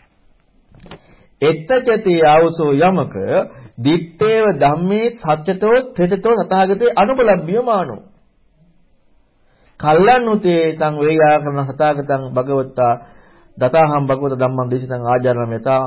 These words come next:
කි-, කීනාසෝ බික්කු කායස් බෙදා උච්චිතද විනස්සති න හෝති පරම්මරණාති." ඔන්න සාරිපුත් ස්වාමීන් වහන්සේ යමක භික්ෂුවෙන් අහනවා, යමක දැන් ඔබට දිට්ඨ ධම්ම වශයෙන්ම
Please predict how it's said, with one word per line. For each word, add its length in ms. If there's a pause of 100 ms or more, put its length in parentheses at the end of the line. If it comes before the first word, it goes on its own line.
(180)
කි-, 200
කීනාසෝ 520
බික්කු 280
කායස් 340
බෙදා 220
උච්චිතද 400
විනස්සති 520 (180)
න 120
හෝති 260
පරම්මරණාති." 720 (560)
ඔන්න 140
සාරිපුත් 400
ස්වාමීන් 200
වහන්සේ 180
යමක 160
භික්ෂුවෙන් 340
අහනවා, 440 (480)
යමක 320 (600)
දැන් 260
ඔබට 340 (1120)
දිට්ඨ 420
ධම්ම 440
වශයෙන්ම 420